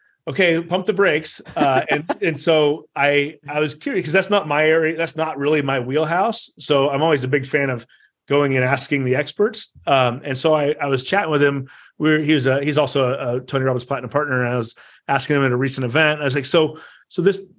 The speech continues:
Speaker 1: this whole trust thing and all that," I said, "What's the break even of when it makes sense to do all that stuff?" And he said,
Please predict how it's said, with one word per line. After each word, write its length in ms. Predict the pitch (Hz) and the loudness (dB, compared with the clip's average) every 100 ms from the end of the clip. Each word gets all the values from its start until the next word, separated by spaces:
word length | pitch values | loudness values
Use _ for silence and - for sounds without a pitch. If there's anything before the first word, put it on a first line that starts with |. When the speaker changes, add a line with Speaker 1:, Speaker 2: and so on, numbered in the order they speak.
| - | -6
Speaker 1:
this 120 | 175 | 0
whole 140 | 220 | 0
trust 380 | 220 208 165 - | 2 0 0 0
thing 360 | 135 117 117 139 | 0 0 0 -4
and 100 | 151 | -2
all 140 | 143 | 2
that," 200 | 131 120 - | 0 -2 -4
I 60 | 135 | -2
said, 140 | 139 | -2
"What's 320 | 143 285 - | 0 0 -2
the 100 | - | -6
break 480 | 139 127 151 170 170 | -8 -2 0 0 -2
even 600 | 175 151 131 120 120 131 _ _ _ _ _ _ _ - | -4 -2 0 -2 -4 -10 _ _ _ _ _ _ _ -6
of 140 | 135 131 | -4 0
when 220 | 160 170 | 2 2
it 100 | 143 | 0
makes 580 | 143 139 - - - - | 0 0 -2 -8 -10 -12
sense 400 | - - 156 131 - | -6 0 2 2 -2
to 100 | 127 | 0
do 200 | 123 123 | 2 2
all 140 | 113 | 0
that 240 | 110 107 | -4 -8
stuff?" 420 | - 113 - - _ _ _ _ _ _ _ _ _ - - | -10 -10 -12 -20 _ _ _ _ _ _ _ _ _ -18 -2
And 220 | 131 139 | 0 0
he 340 | 160 - 180 | -2 0 2
said, 600 | 175 - 160 131 120 190 | 2 2 2 2 0 -4